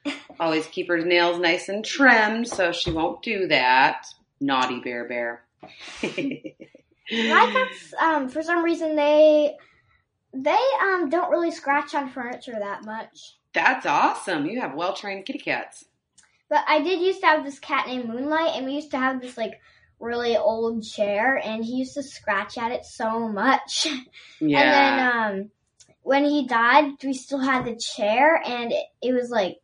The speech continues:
Speaker 1: torn apart. So we
Speaker 2: Mm-hmm.
Speaker 1: kind of just brought it to the dump.
Speaker 2: And Ruby, since you are a cat expert and you've owned them for forever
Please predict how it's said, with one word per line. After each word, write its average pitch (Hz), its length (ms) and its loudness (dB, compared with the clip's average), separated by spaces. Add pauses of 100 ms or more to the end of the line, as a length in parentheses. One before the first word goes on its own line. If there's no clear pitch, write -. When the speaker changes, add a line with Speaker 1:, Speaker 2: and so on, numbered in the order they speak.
Speaker 1:
torn 170 280 -12
apart. - 460 -6 (100)
So 240 300 -4 (100)
we 285 140 0 (160)
Speaker 2:
Mm-hmm. 269 100 -8
Speaker 1:
kind 262 200 2
of 208 200 2 (560)
just 233 320 -6
brought 208 200 2
it - 120 -8
to 247 80 -2
the 226 140 -4
dump. 202 380 -8 (1700)
Speaker 2:
And 285 220 10 (440)
Ruby, 269 360 8
since 330 480 4
you 240 140 2
are 185 220 6
a - 40 -10
cat 151 260 0
expert 135 340 -8
and 143 100 -2
you've 147 160 -2
owned 180 240 -2
them 165 140 0
for 147 160 -12
forever 123 640 -6